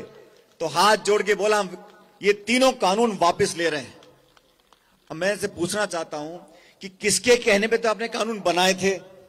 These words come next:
और किसके कहने पे आपने वापस ले लिए? सैकड़ों किसानों की जान चली गई। इस देश में किसान को जो हक और अधिकार मिलना चाहिए, किसान के नाम पर राजनीति सब करते हैं,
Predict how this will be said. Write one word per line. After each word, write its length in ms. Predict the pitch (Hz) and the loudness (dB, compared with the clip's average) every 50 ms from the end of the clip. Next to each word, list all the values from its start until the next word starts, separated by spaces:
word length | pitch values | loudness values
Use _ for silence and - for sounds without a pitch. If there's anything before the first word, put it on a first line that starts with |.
| _ _ _ _ - - - - _ _ _ _ _ _ _ _ _ _ _ _ _ _ | _ _ _ _ -20 -20 -20 -20 _ _ _ _ _ _ _ _ _ _ _ _ _ _
और 140 | - 226 233 | 2 2 2
किसके 360 | 226 226 233 233 - - 285 | 2 2 0 0 2 2 2
कहने 220 | - 262 262 254 269 | 2 4 4 6 6
पे 60 | 269 | 6
आपने 160 | 262 247 247 | 6 6 4
वापस 380 | 220 190 196 208 202 240 220 180 | 2 4 2 4 2 0 -2 0
ले 120 | 214 226 220 | 2 2 2
लिए? 360 | 220 233 233 220 214 202 - - - _ _ _ _ _ _ _ _ _ _ _ _ _ _ _ _ _ _ _ _ _ _ _ _ _ - | 2 0 -2 -4 -4 -6 -12 -20 -20 _ _ _ _ _ _ _ _ _ _ _ _ _ _ _ _ _ _ _ _ _ _ _ _ _ -12
सैकड़ों 500 | - - - 254 269 269 233 269 277 269 | -6 0 2 4 4 4 4 2 2 2
किसानों 360 | - 233 - 247 254 254 254 | 0 0 0 0 0 0 0
की 120 | 226 254 | -2 -2
जान 280 | 208 180 226 233 254 240 | 2 4 4 4 4 2
चली 240 | - 240 240 240 233 | 2 0 2 2 4
गई। 260 | 233 233 240 240 - - - - - - - _ _ _ _ _ _ _ _ _ _ _ _ _ _ _ _ _ _ _ _ _ _ _ _ _ _ _ _ _ _ _ _ _ _ _ _ _ _ _ _ _ _ _ _ _ _ _ _ _ _ - | 4 4 2 2 -2 -10 -18 -20 -20 -20 -20 _ _ _ _ _ _ _ _ _ _ _ _ _ _ _ _ _ _ _ _ _ _ _ _ _ _ _ _ _ _ _ _ _ _ _ _ _ _ _ _ _ _ _ _ _ _ _ _ _ _ -12
इस 100 | 170 175 | -12 -12
देश 400 | 135 127 175 208 247 240 - - | -2 2 4 4 4 4 2 -2
में 120 | 240 233 240 | -6 -6 -6
किसान 380 | 208 196 - 196 202 233 233 | -6 -4 -4 -2 -4 -4 -2
को 120 | 226 240 226 | -2 -4 -2
जो 140 | 233 - - - | -2 -4 -6 -4
हक 180 | - 214 220 - | -4 -2 -2 -2
और 80 | 233 208 | -2 -2
अधिकार 400 | 202 175 190 185 220 214 196 165 | -2 -2 -4 -2 -2 -2 -4 -4
मिलना 340 | 160 165 185 214 226 233 | -4 -4 -2 0 0 -2
चाहिए, 440 | 214 - 190 170 165 156 151 131 107 95 - - _ _ _ _ _ _ _ _ _ _ _ _ _ _ _ _ _ _ _ _ _ _ _ _ _ _ _ _ _ _ _ _ _ _ _ _ _ - | -2 -2 -4 -4 -4 -6 -8 -10 -12 -16 -20 -20 _ _ _ _ _ _ _ _ _ _ _ _ _ _ _ _ _ _ _ _ _ _ _ _ _ _ _ _ _ _ _ _ _ _ _ _ _ -6
किसान 360 | 180 175 202 202 220 233 233 | -4 -2 -2 -2 -2 -2 -2
के 100 | 233 240 | -2 -2
नाम 160 | 233 233 226 | -2 -2 -2
पर 80 | 233 220 | 0 2
राजनीति 340 | 214 226 233 240 262 226 | 2 2 2 0 -2 -2
सब 220 | 196 - 262 254 - | 0 0 -2 0 -2
करते 280 | 247 226 196 - 202 | -4 -4 -4 -6 -10
हैं, 140 | 160 - - | -10 -10 -14